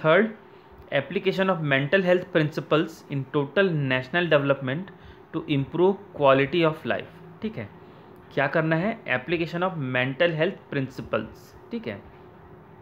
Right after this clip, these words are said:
जितने भी मेंटल हेल्थ प्रिंसिपल्स हैं, ठीक है, इक्वालिटी है, ठीक है, right for treatment है, इन सभी को हम लोग टोटल नेशनल डेवलपमेंट में करें ताकि improve किया जा सके quality of life, ठीक है। अक्सर क्या होता है,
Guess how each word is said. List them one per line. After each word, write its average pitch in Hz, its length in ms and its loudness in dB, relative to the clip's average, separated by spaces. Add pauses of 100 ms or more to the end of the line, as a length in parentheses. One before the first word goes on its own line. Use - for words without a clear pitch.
(640)
जितने 147 380 0
भी 196 140 2
मेंटल 160 520 2
हेल्थ 156 340 0
प्रिंसिपल्स 147 840 -2
हैं, 98 180 -16 (160)
ठीक 180 160 -8
है, 120 220 -4
इक्वालिटी 120 680 -2
है, 104 440 -12 (120)
ठीक 165 200 -12
है, 104 120 -10 (400)
right 117 220 -4
for 120 160 -4
treatment 127 480 -4
है, 110 220 -8 (120)
इन 180 140 -2
सभी 165 320 2
को 165 120 -4
हम 151 200 -2
लोग 165 260 0 (500)
टोटल 156 280 2
नेशनल 180 380 0
डेवलपमेंट 156 480 2
में 143 120 -2
करें 143 300 -2 (580)
ताकि 143 280 0
improve 160 440 0
किया 190 180 2
जा 147 100 6
सके 143 280 -4 (120)
quality 131 320 2
of 143 180 -2
life, 101 420 -10
ठीक 208 140 -4
है। 139 80 2
अक्सर 123 380 0
क्या 170 160 2
होता 160 280 4
है, 208 160 -2